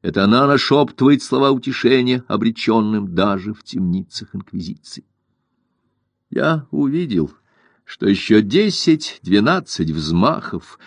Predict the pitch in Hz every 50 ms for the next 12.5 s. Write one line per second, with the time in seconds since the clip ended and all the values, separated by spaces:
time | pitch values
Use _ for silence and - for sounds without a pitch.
0 | - - - - - 95 98 101 - - - - - 110 104 107 107 98 - -
1 | - - 98 92 107 123 151 160 160 160 - - - - 160 156 - - - -
2 | 131 147 143 - - - - 139 131 135 131 123 123 131 123 120 117 120 120 -
3 | - 113 120 117 120 120 - _ _ _ _ _ _ _ _ _ _ _ _ _
4 | _ _ _ _ - - 85 87 92 95 92 - 101 98 90 92 98 101 107 104
5 | - _ - 123 98 101 101 98 90 98 107 104 - - 101 117 113 113 - -
6 | 117 110 110 110 151 160 175 160 - - - 95 80 - _ _ _ _ - -
7 | - - - 98 - - 107 110 113 - - - - 147 165 160 156 160 160 156
8 | - - - 151 156 127 123 156 170 160 - - - 160 160 160 - - - 147
9 | - - 170 170 160 - - _ - 165 156 156 156 156 - - - - 131 120
10 | 104 98 90 87 - _ - - - - - - - - 165 156 147 147 143 151
11 | 170 170 160 147 131 113 98 87 104 113 110 156 180 170 156 143 170 175 160 -
12 | - - 156 - - - 151 127 98 87